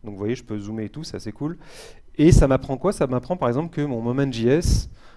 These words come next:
euh, qui se trouve dans notre module, s'il fait soixante-cinq K et qu'il est majoritairement constitué de, euh, de tous ces sous-fichiers-là, dans un répertoire local. Voilà,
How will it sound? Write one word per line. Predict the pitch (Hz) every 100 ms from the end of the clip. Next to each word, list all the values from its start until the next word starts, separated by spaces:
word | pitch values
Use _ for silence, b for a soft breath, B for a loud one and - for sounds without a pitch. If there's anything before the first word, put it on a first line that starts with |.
| b 123
euh, | 123 123 120 110 110 104 104 101
qui | 98 113
se |
trouve | - 120
dans | 107
notre | 101 104
module, | 120 143 180
s'il | - 123
fait | 127
soixante-cinq | 123 131 - 139 131 - 117 - 127 113 -
K | - 156 180
et | 123
qu'il | 117 151 151
est | 123
majoritairement | 127 131 139 135 135 135
constitué | 143 127 - - 131 160
de, | 127 139 147 b b b b b b -
euh, | 117 113 113 107 104 104 101
de | 107 - -
tous | 208
ces | - -
sous-fichiers-là, | - 165 139 - 123 92 - - - - - - -
dans | 113 107
un | 107
répertoire | 113 - 160 -
local. | 117 139 135 98 - - - - - - - - - - - - - - - - - b b b b -
Voilà, | 123